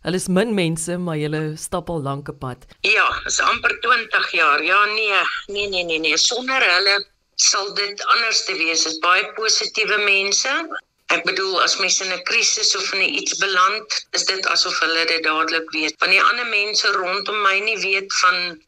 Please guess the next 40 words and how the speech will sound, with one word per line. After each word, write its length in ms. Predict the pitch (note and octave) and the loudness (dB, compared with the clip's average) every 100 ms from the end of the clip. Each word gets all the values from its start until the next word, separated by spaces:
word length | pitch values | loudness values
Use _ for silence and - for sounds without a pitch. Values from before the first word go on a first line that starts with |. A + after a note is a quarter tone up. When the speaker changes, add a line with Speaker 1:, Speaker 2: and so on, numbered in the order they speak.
| - - - | -20 -20 0
Speaker 2:
wil 100 | F3+ | 2
ek 120 | F#3 | 2
amper 260 | G3 F#3+ | 0 0
sê, 200 | - - G3+ | 2 2 2
hartseer 760 | E3+ E3 F3+ - - A3 G#3 G3 | 4 4 2 0 -2 0 -2 -2
en 160 | F3+ | -4
moeilikheid 580 | F3 F#3+ G#3 G#3 G3+ G3 | -6 -4 -2 0 -2 0
nie, 140 | A#3+ | -2
sal 260 | D4+ - F#3+ | 0 0 -2
hulle 260 | E3+ E3+ E3+ | -2 0 -2
dit 220 | D#3+ E3 | -2 -6
weet. 280 | C3 D3 D3+ | -2 -4 0
So 100 | - | 2
hulle 260 | F#3+ F#3+ F#3+ | 2 2 0
loop 240 | F#3+ G#3 | 0 0
met 220 | G3+ G3+ F#3+ | 0 -2 2
my 200 | F3+ F3+ - | 2 2 -2
al 340 | E3 E3 E3+ - - _ _ _ | -2 -4 -6 -10 -20 _ _ _
jare 640 | - E3 F3 F#3+ F3+ E3 D3+ - | -4 0 2 4 4 4 0 -2
'n 80 | - - | -6 -2
pad. 240 | C#3+ - - - - | -2 -2 -6 -8 -6
So 180 | - E3+ | -2 2
wat 220 | E3 F3+ | 2 2
op 120 | F#3+ F3+ | 0 2
my 200 | E3+ G3 G#3 | 2 4 2
hart 240 | F#3+ - | 0 0
is, 180 | G#3 - | -2 0
is 160 | F#3 - | 0 -2
op 160 | - | 0
hulle 240 | D#3 E3 G3+ | 0 2 4
hart 500 | G#3 F#3+ A#3+ - - - _ | 6 6 4 -2 -12 -12 _
en 280 | D#3+ D#3+ D#3 | -2 0 0
so 280 | - F3 | 0 2
sal 240 | F3 - D#3+ | 0 0 -2
ons 180 | E3+ E3+ | -4 -4
mekaar 520 | E3 E3 E3+ E3 - - _ _ _ | -6 -2 2 2 0 -6 _ _ _
wederzijds 760 | E3+ E3+ E3 D#3+ E3 D#3+ D#3+ - | 0 0 2 2 2 -2 -4 -2
nou 140 | D#3+ | -2
maar 240 | D#3 D#3 D3 | 0 0 0
ondersteun. 800 | D#3 D#3 C#3 - - C#3+ A#2+ | 0 0 2 0 0 -2 -4